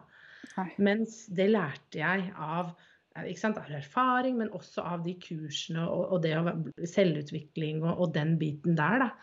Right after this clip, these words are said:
Speaker 2: Så jeg er så enig med deg at jeg har lært så mye mer av det enn det, liksom, skolesmartheten og det å sitte på, på universitetet og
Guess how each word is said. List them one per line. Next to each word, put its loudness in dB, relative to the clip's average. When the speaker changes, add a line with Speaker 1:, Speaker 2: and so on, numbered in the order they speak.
Speaker 2:
Så 2
jeg 4
er -2
så 2
enig 0
med -4
deg 2
at -8
jeg 2
har 0
lært -4
så -2
mye 0
mer -4
av -2
det 4
enn 2
det, 2
liksom, -4
skolesmartheten -2
og 4
det 6
å 4
sitte 0
på, 0
på 6
universitetet 2
og 2